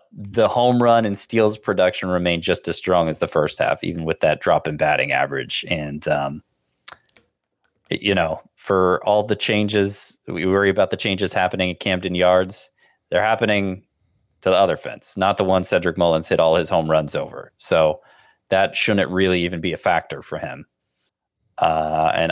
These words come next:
and I like taking him early in round three. Like, I'm, I'm the, I, I'm the being, I, I'm the guy who, who, um, preaches being intentionally unintentional about stolen bases is, and not elevating guys for their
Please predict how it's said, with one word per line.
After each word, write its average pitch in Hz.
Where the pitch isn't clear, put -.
and 87
I 87
like 101
taking 107
him 104
early 113
in 113
round 120
three. 110
Like, 90
I'm, 107
I'm 127
the, 120
I, 95
I'm 110
the 104
being, 101
I, 110
I'm 117
the 120
guy 107
who, 101
who, 92
um, 85
preaches 98
being 95
intentionally 92
unintentional 92
about 92
stolen 92
bases 98
is, 87
and 82
not 82
elevating 90
guys 90
for 87
their 85